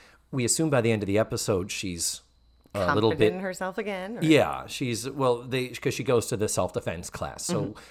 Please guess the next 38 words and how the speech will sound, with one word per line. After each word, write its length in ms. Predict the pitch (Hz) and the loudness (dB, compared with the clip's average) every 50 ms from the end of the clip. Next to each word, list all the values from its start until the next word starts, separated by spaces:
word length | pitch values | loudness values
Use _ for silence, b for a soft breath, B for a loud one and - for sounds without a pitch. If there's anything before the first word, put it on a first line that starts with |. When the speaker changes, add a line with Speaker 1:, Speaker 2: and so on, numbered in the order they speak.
| B B | B B
Speaker 1:
hopefully 320 | - 175 170 - 180 165 | -2 -2 0 2 2 0
she's 220 | 147 - 151 131 - | 2 2 0 2 2
empowering 540 | 147 113 - - 135 135 139 131 120 110 98 | 2 2 2 2 2 2 2 2 0 0 0
herself, 500 | 117 107 - - 98 76 80 82 - 110 | -2 -2 -2 -2 -4 -4 -4 -4 -6 -6
and 100 | 98 92 | -6 -4
hopefully 640 | 127 139 143 - - 123 98 87 78 76 80 - b b b b b b b b b b _ - | -4 -4 -4 -6 -10 -10 -10 -10 -10 -12 -14 -18 b b b b b b b b b b _ 0
after 220 | 107 107 - - | 0 0 2 2
that 120 | 104 95 90 | 2 4 4
episode, 360 | 120 - - 143 - 135 110 | 4 2 2 0 2 2 2
they 80 | 95 101 | 2 2
go 140 | 90 123 110 | 4 4 4
to 60 | 98 | 4
the 80 | 98 92 | 2 0
Bruce 200 | 98 98 - - | 0 -2 -2 0
Springsteen 400 | - 175 214 208 - 185 165 110 | 0 0 0 0 0 0 0 2
concert, 280 | 110 101 90 - 107 | 2 0 0 0 0
but 100 | 90 123 | 0 -2
it 40 | 147 | -2
was 120 | - - | -2 -6
clear 260 | - - 247 285 349 339 | -6 -2 2 4 4 6
there 120 | 294 233 | 6 6
were 100 | 208 175 | 4 4
four 260 | - - 240 254 285 | 2 0 0 0 0
tickets, 380 | 277 - - - - - - - | 0 -2 -6 -6 -6 -4 0 2
not 200 | 147 170 - - | 2 2 0 0
five, 380 | - - 185 190 180 175 170 175 | -2 -2 0 2 2 2 0 0
for 120 | 180 165 | -2 -2
Missus 320 | 151 160 156 - 156 135 - | 0 0 0 0 0 -2 0
Garrett 400 | - 147 139 147 160 160 156 - | 0 2 2 4 4 2 0 -2
to 60 | 135 | -6
be 160 | - - 98 | -4 -4 -2
their 140 | 87 98 110 | 0 0 0
chaperone. 1000 | - - - - 202 226 220 - - - 110 92 87 73 64 58 52 52 53 - - - | -2 -2 0 2 2 2 2 0 0 0 2 2 0 0 -2 -4 -8 -12 -16 -14 -10 -10
Speaker 2:
Uh, 40 | - - - | -10 -8 -8
y-, 120 | 208 - - | -10 -8 -6
mm, 200 | 180 185 175 156 | -6 -6 -6 -4
yeah. 200 | 165 175 147 123 123 - - - B B B B B B B B B B - - - - - | -4 -4 -4 -4 -6 -10 -10 -12 B B B B B B B B B B -16 -16 -14 -8 -4
Speaker 1:
So 320 | - - 165 143 139 - | 2 6 6 6 6 4